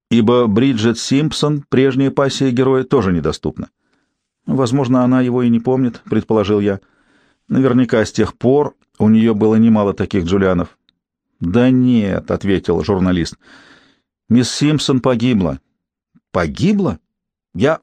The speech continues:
подскочил на стуле, точно мисс Амбросия, ощутившая прибытие тетушки Джемаймы. "Как так? В смысле, что произошло?"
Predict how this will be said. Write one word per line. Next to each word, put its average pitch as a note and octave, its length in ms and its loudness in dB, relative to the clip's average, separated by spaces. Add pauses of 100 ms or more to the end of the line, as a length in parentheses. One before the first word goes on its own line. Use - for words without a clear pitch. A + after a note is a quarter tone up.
(100)
подскочил C3+ 580 0
на G#2 140 2
стуле, E3 440 -2
точно A2 460 0
мисс A2+ 280 2
Амбросия, A#2 720 0
ощутившая G#2+ 640 -2
прибытие G#2 420 -2
тетушки - 380 -4
Джемаймы. F#2 460 0 (480)
"Как F3 180 -2
так? - 280 -4 (520)
В - 60 -8
смысле, C#3+ 300 0
что - 260 -2
произошло?" C3+ 560 -2